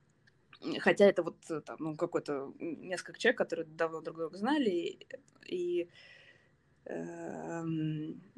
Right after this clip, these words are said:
вроде бы ничего не должно было поменяться, но это было по-другому. Я уже даже не буду,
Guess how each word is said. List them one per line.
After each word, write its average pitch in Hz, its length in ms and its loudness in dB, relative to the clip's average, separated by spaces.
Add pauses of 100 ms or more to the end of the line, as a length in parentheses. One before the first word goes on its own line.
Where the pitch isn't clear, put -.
(280)
вроде 196 240 6
бы 202 100 10
ничего 202 260 10
не 202 60 12
должно 202 260 8
было 190 140 6
поменяться, 254 420 6
но 226 40 6
это 220 80 6
было 220 120 8
по-другому. 196 680 6 (2000)
Я 190 160 10
уже 196 120 6
даже 196 200 2
не 208 60 2
буду, 196 400 2